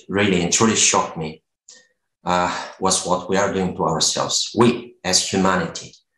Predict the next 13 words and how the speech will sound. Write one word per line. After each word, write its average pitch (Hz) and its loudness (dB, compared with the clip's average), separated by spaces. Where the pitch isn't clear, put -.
we 113 2
as - 0
people, 107 0
we 98 0
as, 87 2
uh, 82 -6
so-called 98 0
civilized, 101 0
are 143 2
we 170 -2
really 143 -4
a 87 -2
civilization 92 -2